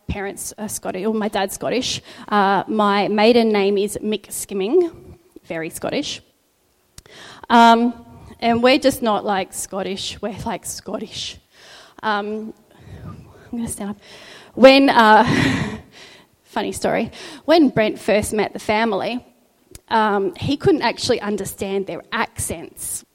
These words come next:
So he was, they were talking away and talking away, and he's like, "Yep, yep, yep." And they turned around and went, "Okay," like, waiting for a respond. "Were you gonna respond to the question?"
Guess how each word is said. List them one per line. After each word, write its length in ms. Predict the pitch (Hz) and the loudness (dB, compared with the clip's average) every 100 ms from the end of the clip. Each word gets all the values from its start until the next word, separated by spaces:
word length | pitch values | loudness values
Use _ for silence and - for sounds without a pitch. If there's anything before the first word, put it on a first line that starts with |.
| _ _ _ - | _ _ _ -8
So 260 | - 247 | 2 4
he 300 | 247 311 269 | 4 4 2
was, 460 | 285 247 226 - - - | 4 6 4 0 -12 -2
they 100 | 240 | 2
were 140 | 240 | 2
talking 420 | 233 254 220 226 | 4 4 4 2
away 380 | 214 208 208 208 | 0 2 2 0
and 100 | 208 | 0
talking 320 | 240 214 226 | -2 -2 -2
away, 320 | 208 196 208 202 | -2 0 0 -2
and 100 | 233 | -4
he's 200 | 233 233 | -4 -2
like, 180 | 208 | -4
"Yep, 280 | 202 269 - | -2 -4 -4
yep, 260 | 208 233 - - | -2 -2 -2 -4
yep." 420 | 208 262 - _ - - - _ | 0 0 -2 _ -20 -20 -20 _
And 160 | 208 214 | -8 -8
they 100 | 208 | -6
turned 220 | 233 214 | -6 -4
around 180 | 202 190 | -4 -4
and 60 | |
went, 220 | 196 190 - - _ _ _ _ _ _ - | -4 -6 -12 -20 _ _ _ _ _ _ -18
"Okay," 420 | 202 214 233 339 - | -10 -6 -6 -8 -6
like, 200 | 196 - _ | -6 -6 _
waiting 260 | 214 208 214 | -6 -4 -4
for 140 | 220 | -4
a 20 | |
respond. 540 | 190 - 220 240 381 - - - _ _ _ _ _ _ 247 | -4 -6 -4 2 2 0 -12 -20 _ _ _ _ _ _ -10
"Were 80 | 214 | -6
you 80 | 202 | -2
gonna 160 | 196 | -2
respond 400 | 196 - 202 214 | -2 -4 -4 -4
to 80 | - | -6
the 80 | 196 | -10
question?" 560 | - 202 - 269 330 | -8 -8 -6 -2 -2